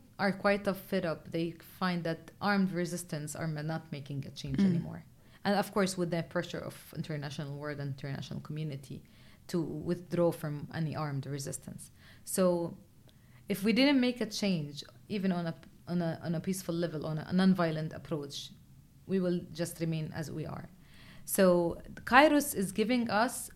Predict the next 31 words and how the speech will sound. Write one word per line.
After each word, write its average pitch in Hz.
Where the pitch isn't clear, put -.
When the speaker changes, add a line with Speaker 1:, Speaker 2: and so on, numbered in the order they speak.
Speaker 1:
an 190
opportunity 208
to 208
have 202
another 180
option. -
Like, 170
we 196
Speaker 2:
Mm. 165
Speaker 1:
can 214
resist, 240
but 190
with 170
love. 139
Speaker 2:
Yeah. 175
Speaker 1:
How? 233
Like, 196
we 196
can 190
do 185
many 180
activities 165
on 165
a 151
cultural 180
level. 214
We 196
can 165
protest 170
on 170
a 156